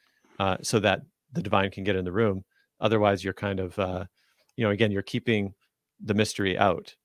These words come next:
and just trying to, you know, keep it on the rails, which is understandable. So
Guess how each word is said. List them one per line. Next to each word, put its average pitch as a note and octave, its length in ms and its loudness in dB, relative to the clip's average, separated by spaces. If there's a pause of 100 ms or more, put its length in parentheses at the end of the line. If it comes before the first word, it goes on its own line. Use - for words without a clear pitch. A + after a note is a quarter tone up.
and G#2 100 -8
just - 220 -2
trying G2+ 160 0
to, F2+ 180 -4 (140)
you A#2+ 100 -6
know, G2 80 -4
keep G#2+ 220 -2
it G2+ 60 2
on G2 100 2
the F#2 80 -4
rails, F#2+ 500 -2
which G#2+ 180 -10
is F#2+ 80 -8
understandable. G2+ 560 -4 (320)
So G#2 340 0